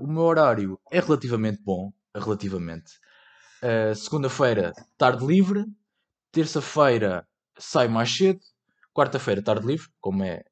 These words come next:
isto já é mundial, acho eu. Não, mas aqui em Portugal, eh, pelo menos, acho que quarta-feira é sempre tarde livre para toda a gente.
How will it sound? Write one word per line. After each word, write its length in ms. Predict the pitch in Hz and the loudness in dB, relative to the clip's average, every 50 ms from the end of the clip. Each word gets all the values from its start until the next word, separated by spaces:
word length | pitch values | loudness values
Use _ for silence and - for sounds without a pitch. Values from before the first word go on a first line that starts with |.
| _ _ _ _ _ _ _ | _ _ _ _ _ _ _
isto 140 | - - - | -16 -10 -4
já 100 | 107 98 | -4 -2
é 40 | 92 | -2
mundial, 560 | 98 113 123 123 117 - 107 98 90 90 87 | -2 -2 -2 -2 -2 -2 -2 0 0 -2 -4
acho 240 | 87 - - - 85 | -6 -8 -10 -10 -12
eu. 120 | 78 - - _ - | -12 -12 -14 _ -10
Não, 180 | 101 87 82 | -8 -6 -4
mas 180 | 90 98 101 98 - - - - - - - - | -4 -4 -6 -6 -8 -16 -20 -20 -20 -20 -16 -14
aqui 160 | 113 113 120 143 | -10 -8 -6 -6
em 60 | 127 | -4
Portugal, 560 | 120 131 - 135 123 127 117 107 101 - - _ _ - - | -4 -4 -2 0 2 4 4 2 2 -2 -8 _ _ -8 -4
eh, 160 | 110 110 104 | -2 -2 -2
pelo 160 | 101 - 104 | -4 -4 -6
menos, 200 | 107 104 101 - - - - _ _ _ _ _ _ - - - - | -4 -4 -4 -6 -8 -14 -20 _ _ _ _ _ _ -16 -14 -8 -6
acho 160 | 110 104 - | -4 -4 -4
que 40 | - | -2
quarta-feira 420 | - 113 101 117 110 - 117 107 107 | -2 -2 -2 -2 -4 -4 -2 -2 -2
é 20 | |
sempre 240 | 104 - 107 101 101 | -2 -4 -4 -4 -2
tarde 180 | 110 107 107 | -4 -4 -4
livre 160 | 104 104 101 - | -6 -8 -8 -8
para 80 | 104 | -8
toda 220 | 98 101 98 95 92 | -6 -4 -4 -4 -4
a 20 | |
gente. 260 | 95 101 101 101 - | -6 -6 -8 -8 -10